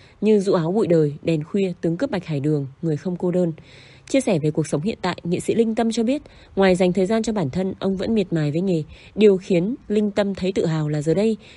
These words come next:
nhiều bạn trẻ vẫn duy trì phát triển loại hình sân khấu dân tộc. Với nghệ sĩ Linh Tâm, đó là điều cần làm và ông luôn ủng hộ.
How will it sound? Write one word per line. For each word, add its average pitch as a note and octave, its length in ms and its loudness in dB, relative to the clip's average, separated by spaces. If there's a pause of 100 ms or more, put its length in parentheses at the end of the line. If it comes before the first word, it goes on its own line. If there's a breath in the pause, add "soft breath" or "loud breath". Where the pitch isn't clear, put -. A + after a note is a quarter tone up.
nhiều G3+ 140 6
bạn - 140 -2
trẻ F3+ 160 0
vẫn D3 160 -2
duy A#3 160 0
trì F#3 200 0
phát B3 180 -6
triển E3+ 180 0
loại D3 160 0
hình E3 160 0
sân F#3 180 -6
khấu D#3+ 200 -2
dân G3+ 180 -2
tộc. E3+ 180 2 (500 loud breath)
Với G3 120 8
nghệ A#3+ 140 4
sĩ A3 140 4
Linh A#3 200 4
Tâm, G#3+ 240 2
đó F#3 120 4
là A#3 100 4
điều G3+ 200 4
cần E3 220 2
làm D#3 200 2
và D#3+ 100 0
ông G#3 180 0
luôn A3+ 160 4
ủng F3+ 180 0
hộ. D#3 260 2